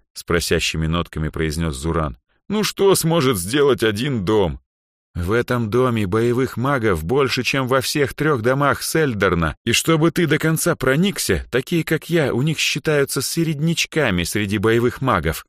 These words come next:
уверенно сказал Лакрус. "Что-то я их на стене не вижу", фыркнув, попытался возразить Зуран, уже отчётливо понимая, что никуда не денется от очередного плана учителя по объединению всех стран материка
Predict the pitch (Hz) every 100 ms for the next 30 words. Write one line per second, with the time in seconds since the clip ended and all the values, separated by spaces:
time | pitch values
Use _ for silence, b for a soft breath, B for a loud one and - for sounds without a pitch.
0 | _ _ - 82 80 87 80 80 80 -
1 | 78 82 78 82 - 78 67 - _ _
2 | _ _ _ _ _ - - 185 175 160
3 | 165 143 160 147 - 151 165 147 160 156
4 | 123 82 78 - _ _ _ - 127 95
5 | - 92 - 90 101 104 92 - 87 87
6 | 76 95 82 80 62 73 90 123 127 -
7 | _ _ 110 143 180 160 - 156 - 131
8 | 113 110 110 127 123 101 - 90 87 -
9 | 117 165 165 135 113 78 104 95 80 -
10 | 71 69 - - 78 71 90 104 90 90
11 | 87 78 73 - 127 117 104 92 85 76
12 | 78 80 85 95 80 76 - 76 - 87
13 | 80 71 - 78 - 117